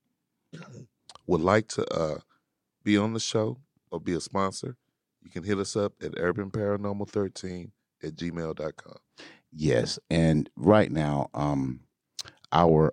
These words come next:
Speaker 2: uh, Amazon, who models our clothing, she's not here right now, but if you take a look at me, I'm looking really cool right now. My cool shades on.
Speaker 1: You all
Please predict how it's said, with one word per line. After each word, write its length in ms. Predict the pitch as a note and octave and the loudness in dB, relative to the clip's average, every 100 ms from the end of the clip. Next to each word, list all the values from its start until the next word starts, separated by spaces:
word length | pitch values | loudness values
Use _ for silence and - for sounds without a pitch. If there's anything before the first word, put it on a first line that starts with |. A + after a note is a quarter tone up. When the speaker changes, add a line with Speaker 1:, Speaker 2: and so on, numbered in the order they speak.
| - | 2
Speaker 2:
uh, 260 | C#2+ C#2 - | 0 2 2
Amazon, 640 | F2 A#2 A#2+ D2 C#2+ C2 B1 | 4 6 6 4 -2 -2 -2
who 240 | D2 C2+ B1 | 0 0 0
models 460 | C#2+ D2+ D#2 D#2+ | 2 4 4 2
our 200 | - C#2 | 0 -4
clothing, 580 | - - D2+ D#2 F2 F#2 _ _ | -2 2 4 4 0 -4 _ _
she's 200 | - D2 | -4 -2
not 200 | C#2+ C2 | -2 -6
here 200 | - A#2 A#2+ | 0 2 4
right 180 | C#2 | 0
now, 220 | A1+ G#1 G#1+ | -6 -12 -6
but 180 | A#1 - _ - - - | -6 -6 _ -20 -14 -4
if 180 | D#2 D2+ | -2 -2
you 60 | |
take 260 | E2 G2 A2 | 2 2 4
a 40 | |
look 220 | G#2 F2+ D2+ | 2 2 0
at 80 | |
me, 200 | D2+ C#2 - | -2 -2 -4
I'm 140 | C#2 | -2
looking 260 | C#2+ C#2 C2 | -2 -2 -2
really 220 | D#2+ E2 - | 0 0 -2
cool 320 | - E2 C2 | 0 0 0
right 200 | A#1+ G#1 | -4 -6
now. 160 | C2+ C2 | -6 -6
My 160 | B1+ - | -8 -8
cool 220 | - E2 | -4 -2
shades 380 | - D#2+ D#2 E2 | -2 -2 0 0
on. 300 | E2+ G#2+ A#2 - | 0 0 -4 -4
Speaker 1:
You 140 | A2 | 2
all 100 | F2 | 2